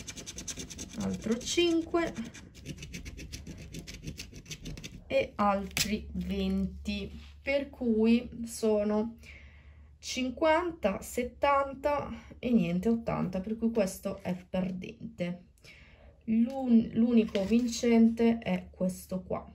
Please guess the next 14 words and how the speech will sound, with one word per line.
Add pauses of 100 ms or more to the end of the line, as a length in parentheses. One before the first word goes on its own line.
di
gratta (120)
e
vinci. (3500)
Beh,
direi
che
questo
mese
di
febbraio
ci
porta
fortuna